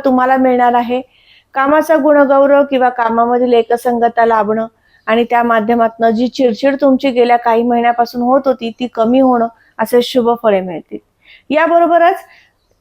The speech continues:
रविदेवांची सप्तम दृष्टी दशमावर आल्यामुळे व्यावसायिक वर्गाला,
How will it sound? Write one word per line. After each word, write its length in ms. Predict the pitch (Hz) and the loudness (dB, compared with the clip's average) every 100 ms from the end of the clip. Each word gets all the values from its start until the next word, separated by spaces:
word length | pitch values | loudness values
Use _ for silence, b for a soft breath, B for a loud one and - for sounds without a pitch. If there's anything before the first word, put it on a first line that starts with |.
| - | 0
रविदेवांची 1000 | 269 277 339 349 320 302 302 294 294 269 - _ _ _ _ _ | 2 4 2 2 2 2 2 2 0 0 -4 _ _ _ _ _
सप्तम 460 | - 254 - 294 320 | -6 -6 -2 0 2
दृष्टी 340 | 311 311 - | 2 0 0
दशमावर 540 | 320 277 - 285 294 302 | 2 0 0 0 2 2
आल्यामुळे 420 | 285 285 277 247 | 2 2 2 2
व्यावसायिक 600 | 262 240 233 - 269 294 | 2 2 2 2 0 2
वर्गाला, 480 | 285 240 220 233 | 2 2 2 0